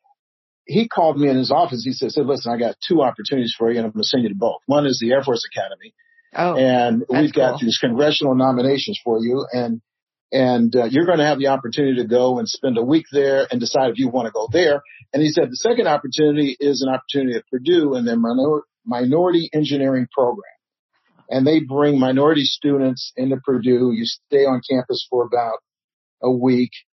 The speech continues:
Speaker 1: And, uh, it changed my life. I didn't know what an engineer was.
Speaker 2: Right.
Speaker 1: And it, what was clear was that this college high school counsel-, house,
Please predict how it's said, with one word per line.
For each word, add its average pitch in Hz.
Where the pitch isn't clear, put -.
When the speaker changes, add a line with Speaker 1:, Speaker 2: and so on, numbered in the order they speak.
Speaker 1:
And, 139
uh, 135
it 160
changed 180
my 156
life. 208
I 226
didn't 165
know 135
what 147
an 143
engineer 131
was. -
Speaker 2:
Right. 139
Speaker 1:
And 147
it, -
what -
was -
clear 123
was 151
that 143
this 170
college 156
high 151
school 147
counsel-, 127
house, -